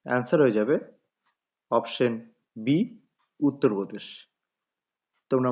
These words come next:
মাথায় রাখবে যে উত্তরপ্রদেশ রাজ্যের গুরুত্বপূর্ণ একটি লোকনৃত্যটি হচ্ছে নৌটঙ্কি। তোমরা আমাদের এই ক্লাসটির পিডিএফ পেতে চাইলে তোমরা অবশ্যই আমাদের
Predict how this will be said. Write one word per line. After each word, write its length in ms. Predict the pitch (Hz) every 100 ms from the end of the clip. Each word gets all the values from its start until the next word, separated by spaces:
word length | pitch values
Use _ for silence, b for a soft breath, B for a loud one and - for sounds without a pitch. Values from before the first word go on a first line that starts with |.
| 120
মাথায় 260 | 117 175 156
রাখবে 240 | 113 117 220 -
যে 80 | 113 110 143
উত্তরপ্রদেশ 500 | 143 - 190 175 165 -
রাজ্যের 340 | 113 107 139 190 - _ _ _ _ _ -
গুরুত্বপূর্ণ 680 | 117 131 165 185 139 113 123 220 - _ 113
একটি 220 | 113 - 117 113
লোকনৃত্যটি 520 | 117 135 135 131 117 120
হচ্ছে 300 | 110 - - 208 - _ _ _ _ -
নৌটঙ্কি। 720 | 123 139 208 127 113 - - - _ _ _ _ _ _ _ _ _ _ _ _ _ _ _ _ _ _ _ _ _ _ _ _ -
তোমরা 220 | 165 190 160
আমাদের 300 | 135 117 127 202 - _ _
এই 120 | 131 131
ক্লাসটির 480 | 131 127 - - 135 - _ _ _ _ -
পিডিএফ 340 | 180 175 202 202
পেতে 200 | 127 120 110
চাইলে 240 | 110 113 160 - _ _ _ _
তোমরা 200 | 143 151 -
অবশ্যই 380 | 127 175 - 208 -
আমাদের 260 | 117 120 120